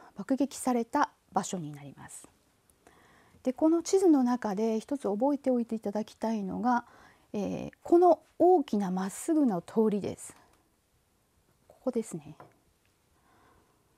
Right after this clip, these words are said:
これがスナイパー通りと呼ばれます。つまり、この山の上にいるスナイパーが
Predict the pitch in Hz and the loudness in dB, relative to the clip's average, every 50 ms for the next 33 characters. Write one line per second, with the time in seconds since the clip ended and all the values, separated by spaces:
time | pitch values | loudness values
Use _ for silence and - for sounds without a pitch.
0 | _ _ _ - 285 285 294 320 302 311 320 311 302 - - - - 262 254 277 | _ _ _ -4 -2 -2 0 0 -2 -2 -2 -2 -2 -4 -6 -4 0 0 0 2
1 | 285 302 302 302 - 302 302 294 269 277 294 294 247 208 - - 165 160 156 165 | 2 0 -2 -4 -2 -2 -2 0 0 0 0 -2 -2 -4 -6 -8 -10 -10 -10 -12
2 | 165 160 147 147 156 160 - - - _ _ _ _ _ _ _ _ _ _ - | -12 -14 -12 -14 -14 -16 -18 -20 -20 _ _ _ _ _ _ _ _ _ _ -2
3 | - 311 294 269 220 214 254 262 - _ _ _ _ _ _ - - - 269 269 | 2 4 4 4 4 2 0 -2 -2 _ _ _ _ _ _ -4 0 2 2 2
4 | 269 262 - - _ _ _ _ _ _ _ _ _ _ _ _ _ _ _ _ | 2 0 -2 -8 _ _ _ _ _ _ _ _ _ _ _ _ _ _ _ _
5 | _ _ _ _ _ _ _ _ - 240 247 254 294 311 302 311 302 294 277 311 | _ _ _ _ _ _ _ _ -2 0 2 4 4 4 4 4 2 2 2 2
6 | 339 311 254 220 165 175 190 208 220 - - 247 269 269 277 254 - 185 175 156 | 2 2 2 0 -2 -4 -4 -6 -6 -4 -2 -2 -2 -2 -2 -4 -6 -8 -10 -10
7 | 170 220 233 233 - | -6 -4 -4 -4 -4